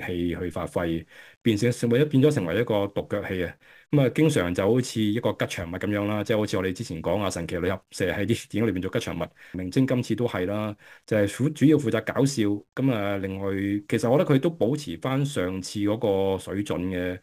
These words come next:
咁但係如果以戲劇而論呢，我覺得佢個角色其實有啲多餘，有啲生硬加插。咁啊，純粹我覺得係因為呢個商業決定啊，即係因為佢係好受歡迎，所以就要加啲戲俾佢，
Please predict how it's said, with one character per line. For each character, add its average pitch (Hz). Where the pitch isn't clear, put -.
咁 202
但 -
係 127
如 101
果 131
以 120
戲 110
劇 107
而 104
論 85
呢， 110
我 110
覺 127
得 139
佢 101
個 -
角 98
色 -
其 -
實 82
有 87
啲 113
多 104
餘， 80
有 110
啲 117
生 113
硬 87
加 98
插。 92
咁 143
啊， 127
純 92
粹 101
我 113
覺 123
得 120
係 107
因 131
為 101
呢 113
個 110
商 123
業 98
決 101
定 82
啊， 87
即 -
係 -
因 110
為 104
佢 104
係 101
好 107
受 92
歡 113
迎， 62
所 -
以 110
就 87
要 92
加 110
啲 110
戲 95
俾 92
佢， 85